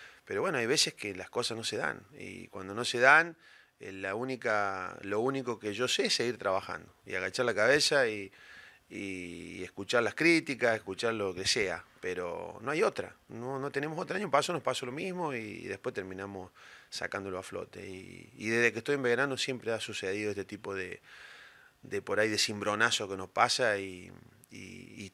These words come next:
y está bueno que, que la gente sea exigente porque eso nos exige a nosotros a mejorar.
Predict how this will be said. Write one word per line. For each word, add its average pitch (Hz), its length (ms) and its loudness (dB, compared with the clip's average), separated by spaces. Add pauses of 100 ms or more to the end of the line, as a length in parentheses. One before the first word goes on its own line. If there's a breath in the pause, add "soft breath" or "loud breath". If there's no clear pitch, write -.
y 113 80 -8
está 110 160 4
bueno 143 400 6
que, 92 400 -6
que 101 140 -6
la 98 100 -4
gente 110 300 -4
sea - 140 0
exigente 143 540 -2
porque 101 300 -4
eso 107 160 0
nos 98 160 -6
exige 104 320 -6
a 101 40 -10
nosotros 98 340 -6
a - 20 0
mejorar. 98 480 2